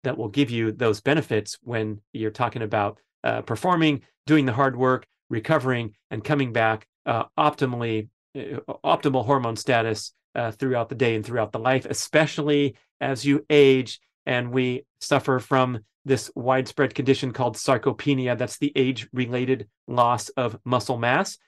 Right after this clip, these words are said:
which will dramatically harm your metabolic and hormonal and even cognitive health. So getting those,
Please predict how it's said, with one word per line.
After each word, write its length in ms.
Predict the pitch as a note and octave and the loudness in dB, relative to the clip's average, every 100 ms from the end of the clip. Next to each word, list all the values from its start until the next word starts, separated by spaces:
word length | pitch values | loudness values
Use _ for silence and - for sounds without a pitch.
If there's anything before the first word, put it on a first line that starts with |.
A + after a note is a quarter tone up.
| _ - | _ -2
which 240 | C3 - | -2 0
will 340 | C3 B2 A#2 - _ - | 0 0 -2 -6 _ -10
dramatically 880 | A#2+ A#2+ B2 D#3+ E3 B2+ A#2+ A2+ - _ - | -4 -2 0 0 0 -4 -4 -6 -10 _ -2
harm 440 | D3 C3+ A#2+ A2+ - | 2 4 2 -2 0
your 260 | B2 A#2 B2+ | 2 2 0
metabolic 640 | B2+ A#2+ A#2 A2 A2+ A2 | -2 0 2 2 0 -4
and 160 | B2+ G#2+ | -6 -6
hormonal 640 | A#2 A#2+ A#2 A#2 A2+ A2 - - | -2 -2 0 0 0 -2 -6 -8
and 160 | A#2 A2 | -6 0
even 320 | D3+ C#3 A2 | 2 2 0
cognitive 600 | - - D3+ C#3+ C3 A2 | -8 0 0 0 -4 -6
health. 400 | - B2+ A2 - _ _ _ - | -6 -4 -2 -4 _ _ _ -6
So 100 | A#2+ | -4
getting 300 | A2 C3 C3+ | 0 0 0
those, 280 | A#2+ A2 | -2 -4